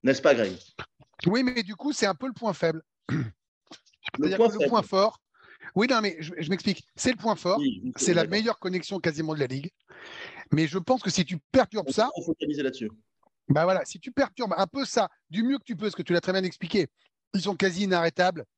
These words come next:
Speaker 2: C'est des monstres, c'est des stars. Ils sont, euh, extraordinaires tous les deux. Et tu sais que je le pense vraiment.
Speaker 1: Mhm.
Speaker 2: Euh, mais je pense que si on arrive à tant soit peu à les perturber, ne serait-ce que une fois sur trois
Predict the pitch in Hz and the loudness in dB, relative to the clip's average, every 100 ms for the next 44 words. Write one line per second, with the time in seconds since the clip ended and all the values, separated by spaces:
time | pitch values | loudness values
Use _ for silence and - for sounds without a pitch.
0 | _ _ 160 160 160 185 196 - - - | _ _ -2 -2 -2 -2 -4 -8 -14 -4
1 | 147 151 - 170 165 170 - _ _ _ | 2 2 4 4 6 4 -4 _ _ _
2 | _ _ _ - 180 - 160 147 123 107 | _ _ _ -4 -2 0 0 0 0 -2
3 | - _ - - - 262 - - - 180 | -8 _ -20 -18 -2 -2 -2 -2 2 2
4 | - 180 143 156 165 165 - 160 147 139 | 2 0 0 2 4 4 0 -6 -4 -2
5 | 165 196 _ _ _ _ - 135 135 127 | -2 -4 _ _ _ _ -2 0 2 -2
6 | 139 175 135 147 131 143 123 151 165 190 | -4 -4 -4 -4 -4 -6 -2 -2 -2 -6
7 | _ _ - - 127 139 143 143 131 _ | _ _ -20 -10 -2 0 0 -2 -6 _
8 | - 170 185 208 285 277 220 - 214 208 | -4 0 0 -2 -4 -4 -6 -4 0 2
9 | 208 185 175 - 285 214 240 180 220 170 | 2 0 -4 -4 -10 -6 -6 -2 -2 -2
10 | - 190 - 196 180 185 - _ _ _ | 0 -2 -2 -4 0 0 -2 _ _ _
11 | _ - 202 247 - 247 220 - 185 175 | _ -2 -2 -2 0 0 0 -4 -8 -6
12 | 160 - _ _ _ _ - - 214 202 | -6 -10 _ _ _ _ -20 -2 0 0
13 | 170 - 220 - - - 190 226 | -2 -4 -4 -4 -8 0 0 0